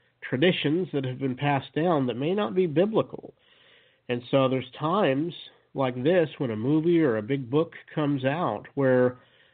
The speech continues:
we need to test these ideas. And, uh, though it's an emotional movie and though it may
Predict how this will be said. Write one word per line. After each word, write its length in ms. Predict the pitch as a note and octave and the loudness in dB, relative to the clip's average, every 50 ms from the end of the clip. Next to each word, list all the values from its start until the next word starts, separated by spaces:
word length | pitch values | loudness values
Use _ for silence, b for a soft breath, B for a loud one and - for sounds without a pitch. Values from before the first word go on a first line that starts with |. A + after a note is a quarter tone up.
| b b b | b b b
we 160 | B2 C3 D3+ | 0 2 2
need 200 | F#3+ A3 A#3 G#3 | 4 2 2 0
to 80 | G3 D3+ | 0 -2
test 440 | - - D3 G3 A#3+ G#3+ - - - - - - _ - | -2 0 0 0 0 0 -4 -8 -12 -20 -20 -20 _ -6
these 220 | C3 C3 B2 A2+ A#2+ | -4 -2 -2 0 0
ideas. 640 | A#2 A2 A2 G#2+ G#2 A2 G2+ G2+ - F2+ E2+ - - - - _ _ _ _ b b b b b b b b b b b | 0 0 0 0 -2 -2 -2 -2 -2 -4 -6 -10 -12 -18 -20 _ _ _ _ b b b b b b b b b b b
And, 340 | - C3 B2 B2 A#2+ A#2+ A#2 | 2 2 4 4 2 2 2
uh, 260 | B2 A#2+ A#2+ A#2+ A2+ G2+ B2 B2+ | 2 2 2 2 0 -2 0 2
though 360 | C#3 D3 D#3 D#3+ E3+ F3 E3 | 4 4 6 6 4 4 2
it's 200 | D3+ C#3+ - - | 0 -4 -4 -4
an 80 | D3 C#3 | -2 -2
emotional 500 | C3 C3 C#3 D#3 D3+ - - D#3+ D3+ D3 | 0 2 2 0 0 -2 -2 -2 0 2
movie 420 | C#3 C3+ C#3+ D#3 D#3 F3 F#3 F3 | 2 2 2 2 2 0 0 0
and 180 | C#3+ A2+ G#2+ A2+ | 0 0 0 0
though 200 | B2 C3+ C#3 C#3+ | 2 2 2 2
it 100 | - A2 | 0 0
may 460 | C3 C3+ C3+ C3 C3 C3+ C3 B2+ | 0 0 2 2 2 0 -2 -4